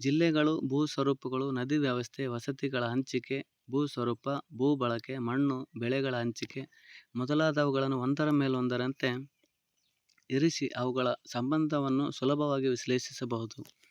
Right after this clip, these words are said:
ಹೀಗೆ ಜಿ ಐ ಎಸ್ ಕಂಪ್ಯೂಟರ್ ಆಧಾರಿತ ಭೂ ಮೇಲ್ಮೈಯ ವೈವಿಧ್ಯಮಯ ಅಂಕಿಅಂಶಗಳನ್ನು ಸಂಸ್ಕರಿಸುವ ಮತ್ತು ವಿಶ್ಲೇಷಿಸುವ ಒಂದು ವ್ಯವಸ್ಥೆಯಾಗಿದೆ.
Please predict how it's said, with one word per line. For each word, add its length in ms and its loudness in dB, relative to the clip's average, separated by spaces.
ಹೀಗೆ 400 4
ಜಿ 380 6
ಐ 140 4
ಎಸ್ 240 0
ಕಂಪ್ಯೂಟರ್ 600 -2
ಆಧಾರಿತ 420 0
ಭೂ 300 0
ಮೇಲ್ಮೈಯ 540 0
ವೈವಿಧ್ಯಮಯ 680 -2
ಅಂಕಿಅಂಶಗಳನ್ನು 800 -4
ಸಂಸ್ಕರಿಸುವ 720 -4
ಮತ್ತು 300 -4
ವಿಶ್ಲೇಷಿಸುವ 640 -6
ಒಂದು 320 -4
ವ್ಯವಸ್ಥೆಯಾಗಿದೆ. 720 -6